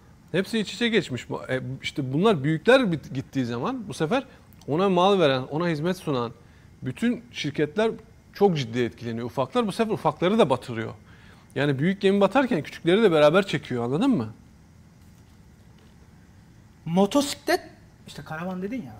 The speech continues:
Speaker 2: motosiklet satışlarında büyük patlama olmuş.
Speaker 1: Olmaz mı ya?
Speaker 2: Araba almayı bırakmış
Speaker 1: Araba al-,
Speaker 2: herkes,
Speaker 1: yanına
Speaker 2: motosiklet
Speaker 1: yaklaşamıyor
Speaker 2: almaya
Speaker 1: ki. Gençler falan mesela nasıl alabilir? Gidiyor bari, "Ara-,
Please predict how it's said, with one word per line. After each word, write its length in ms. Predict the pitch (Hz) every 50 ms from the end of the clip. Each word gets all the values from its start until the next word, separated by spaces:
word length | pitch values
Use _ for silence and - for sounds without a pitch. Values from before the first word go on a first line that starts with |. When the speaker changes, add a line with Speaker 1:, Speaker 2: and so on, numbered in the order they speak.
| 120
Speaker 2:
motosiklet 640 | 139 180 185 - 233 226 - - - - 294 302 -
satışlarında 720 | - - 214 - - - - 233 226 247 262 262 254 165 139
büyük 220 | 190 233 - -
patlama 360 | 156 143 - - 143 131 120
olmuş. 360 | 110 104 - - - - - - - - - - - - - - - - - - - - - - - - - - - - - -
Speaker 1:
Olmaz 420 | 147 120 123 135 160 202 226 220
mı 120 | 208 190 165
ya? 200 | 160 180 214 - - -
Speaker 2:
Araba 300 | 160 175 190 185 208 185
almayı 300 | 170 175 180 170 160 175
bırakmış 100 | 202 131
Speaker 1:
Araba 240 | 135 143 151 170
al-, 180 | 143 143 147 156
Speaker 2:
herkes, 140 | 160 - 135
Speaker 1:
yanına 200 | 139 143 147 151
Speaker 2:
motosiklet 240 | 165 185 294 285 285
Speaker 1:
yaklaşamıyor 460 | 269 190 196 175 226 240 254 277 311
Speaker 2:
almaya 260 | 277 - 165 131 120
Speaker 1:
ki. 60 | 123 120
Gençler 460 | 135 139 143 143 - - 151 147 143
falan 280 | - 147 143 139 139
mesela 320 | 139 131 127 - 143 135 151
nasıl 200 | 180 190 - 156
alabilir? 460 | 127 127 117 113 113 139 180 - - - - - - - - - - - - - - - -
Gidiyor 320 | - 123 131 143 160 165 160
bari, 240 | 160 139 143 165 185 180
"Ara-, 200 | 170 175 -